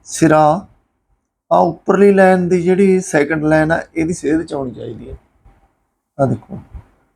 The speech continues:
ਇੱਕ ਵਾਰੀ ਫਿਰ ਦੇਖੋ, ਪਹਿਲੀ ਲਾਈਨ, ਇਹਦੇ ਅੱਧ ਚੋਂ ਥੋੜ੍ਹੀ ਜਿਹੀ ਵਿੰਗੀ, ਨਾ ਹੀ ਪੂਰੀ ਸਿੱਧੀ ਹੈ ਤੇ ਨਾ ਹੀ ਪੂਰੀ ਵਿੰਗੀ ਹੈ, ਇਹ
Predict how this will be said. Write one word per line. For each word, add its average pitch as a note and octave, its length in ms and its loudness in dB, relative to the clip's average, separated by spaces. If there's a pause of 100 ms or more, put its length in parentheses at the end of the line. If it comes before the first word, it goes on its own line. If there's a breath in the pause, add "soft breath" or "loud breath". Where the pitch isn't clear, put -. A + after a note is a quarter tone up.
(800)
ਇੱਕ C#3+ 120 -2
ਵਾਰੀ D#3 200 2
ਫਿਰ E3+ 220 2
ਦੇਖੋ, F#3+ 440 2 (1400)
ਪਹਿਲੀ D3 220 4
ਲਾਈਨ, G#3+ 280 4 (2000)
ਇਹਦੇ G3 440 2
ਅੱਧ E3+ 180 0
ਚੋਂ G3+ 440 0
ਥੋੜ੍ਹੀ - 1500 0
ਜਿਹੀ G3+ 160 0
ਵਿੰਗੀ, F#3+ 360 0 (2250)
ਨਾ D#3+ 180 6
ਹੀ G3 100 4
ਪੂਰੀ G#3 240 2
ਸਿੱਧੀ G3 380 0
ਹੈ G3+ 140 6
ਤੇ G3 140 0
ਨਾ F#3 200 4
ਹੀ G3 80 4
ਪੂਰੀ G3+ 260 2
ਵਿੰਗੀ C3+ 340 -2
ਹੈ, B2 140 -4
ਇਹ A#2 40 -12